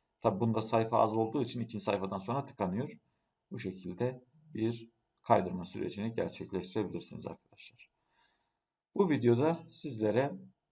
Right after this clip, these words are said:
dosya menüsünü ve görünüm menüsünü anlatmaya çalıştık. Bunun dışında şunu kapatalım. Şu bölümden kılavuz çizgilerini tekrar kaldıralım. Bunun dışında bir cetvel menüsünü de aktarmaya çalıştık arkadaşlar.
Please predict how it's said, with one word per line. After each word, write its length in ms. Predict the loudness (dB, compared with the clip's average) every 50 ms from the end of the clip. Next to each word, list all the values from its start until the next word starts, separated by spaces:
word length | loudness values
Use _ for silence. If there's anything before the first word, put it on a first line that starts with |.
| _ _ _ _ _ _ _ -20 _ _ _ _ _ _ _ _ _ _ _ _ _ _ _ _ _ _ _ _ _ _ _ _ _ _ _ _ _
dosya 300 | 8 8 8 8 2 2
menüsünü 680 | 2 2 0 -2 -2 -4 -4 -4 -2 -2 -2 -4 0 4
ve 300 | 6 6 6 6 2 -6 -14 -20 -20 _ _ _ _ _ _
görünüm 380 | 4 4 6 6 4 4 2 0
menüsünü 380 | -2 -2 -4 -8 -8 -6 -6
anlatmaya 380 | -4 -4 -6 -8 -6 -6 -6 -6
çalıştık. 500 | -6 -8 -8 -10 -10 -10 -12 -12 -4 _
Bunun 220 | 0 2 4 4
dışında 640 | 2 2 0 0 -2 0 4 4 4 4 2 -4 -14 _ _ _ _ _ _ _
şunu 260 | -12 -8 -8 -6 -6
kapatalım. 500 | -8 -8 -8 -8 -6 -6 -6 -6 -8 -8
Şu 160 | -10 -10 -8
bölümden 540 | -8 -8 -8 -8 -6 -4 -4 -4 -4 -6 -14 _ _ _
kılavuz 320 | -2 0 0 0 0 -2
çizgilerini 380 | -6 -8 -8 -4 -4 -4 -4 -4
tekrar 360 | -6 -8 -8 -8 -10 -12 -8
kaldıralım. 500 | _ -8 -6 -6 -6 -6 -6 -6 -6 -10 _ _ _ _ _ _ _ _ _ -20 _ _ _ _ _
Bunun 220 | 2 2 4 4
dışında 640 | 2 0 -2 -4 -2 2 2 2 2 0 -4 -12 -20 _ _ _ _ _ _ _ _ -18 -18 _ _
bir 100 | -10 -6
cetvel 420 | 0 2 2 2 4 2 2 4
menüsünü 500 | 4 2 2 0 -2 -4 -6 -6 -6 -4
de 60 | -4
aktarmaya 640 | -4 -2 -2 -4 -4 -2 -4 -4 -4 -2 -4 -4 -4
çalıştık 460 | -4 -6 -8 -8 -8 -10 -12 -10 _
arkadaşlar. 600 | -10 -10 -10 -14 -14 -14 -12 -10 -8 -8 -8 -8